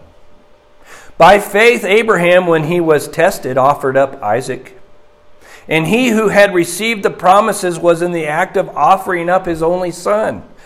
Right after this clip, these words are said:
of whom it is said, "Through Isaac shall all your offspring be named."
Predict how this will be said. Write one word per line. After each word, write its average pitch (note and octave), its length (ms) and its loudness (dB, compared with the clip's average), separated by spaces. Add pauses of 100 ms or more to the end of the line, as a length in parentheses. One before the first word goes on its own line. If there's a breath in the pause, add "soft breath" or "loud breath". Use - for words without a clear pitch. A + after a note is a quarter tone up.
(220 soft breath)
of C3 200 -4
whom F3 220 -2
it D3 60 -4
is B2+ 240 -6
said, D#3+ 480 -2 (240 loud breath)
"Through E3+ 200 0
Isaac F#3 440 0
shall D3 280 0
all E3+ 200 6
your G#3 240 2
offspring C#3 680 -2
be B2+ 200 -6
named." B2 680 -8